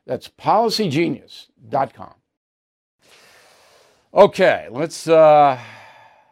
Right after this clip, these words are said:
let's go to Disney. So I do a message of the day. Some of you know that. I hope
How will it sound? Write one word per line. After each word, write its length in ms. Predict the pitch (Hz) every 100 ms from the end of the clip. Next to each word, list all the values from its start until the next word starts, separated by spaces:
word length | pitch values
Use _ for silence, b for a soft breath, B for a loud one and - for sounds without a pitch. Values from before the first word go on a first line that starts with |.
| B B
let's 160 | _ -
go 120 | 147
to 100 | 131
Disney. 440 | 120 110 95 _ _ _ _ _
So 280 | - 170 180
I 120 | 180
do 140 | 202
a 60 | 202
message 400 | 175 165 165 127
of 80 | 127
the 80 | 120
day. 400 | 127 120 120 _ _
Some 220 | 151 143
of 100 | 123
you 80 | 127
know 200 | 113 110
that. 260 | 117 139
I 120 | 135 123
hope 300 | 135 123